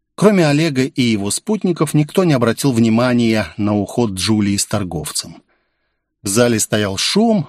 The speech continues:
а товарищи торговца уже сами были сильно навеселе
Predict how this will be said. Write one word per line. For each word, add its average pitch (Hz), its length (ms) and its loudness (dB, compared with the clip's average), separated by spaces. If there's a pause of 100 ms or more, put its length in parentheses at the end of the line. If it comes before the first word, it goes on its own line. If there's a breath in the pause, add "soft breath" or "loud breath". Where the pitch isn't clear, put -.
(100)
а 120 100 -4
товарищи 117 580 -2
торговца 151 680 -2
уже 147 220 0
сами 156 480 0
были 143 280 -2
сильно 151 520 0
навеселе 135 680 0